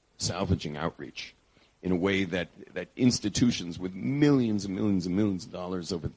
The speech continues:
all the years in the last two decades have, uh, have, you know, pumped money in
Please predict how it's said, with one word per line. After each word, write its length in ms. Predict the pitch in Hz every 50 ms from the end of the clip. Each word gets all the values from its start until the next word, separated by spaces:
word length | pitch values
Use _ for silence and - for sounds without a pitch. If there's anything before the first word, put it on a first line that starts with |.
| _ -
all 300 | - 107 113 120 123 113
the 160 | 101 92 73 69 - _ _ _ - - _ -
years 380 | 87 104 110 101 95 82 73
in 60 | -
the 60 | 76 80
last 240 | 92 98 - -
two 140 | - - 95
decades 640 | 76 - 85 82 82 - 90 82 78 - - - - _ _ _ _ - _ _
have, 300 | - 95 90 85 73 - 87
uh, 240 | 82 80 78 71 - -
have, 240 | 78 82 82 71 78
you 80 | 82
know, 100 | 76 73 - -
pumped 380 | - - 170 165 135 95 - 104
money 320 | 107 113 120 117 101 82
in 120 | 65 -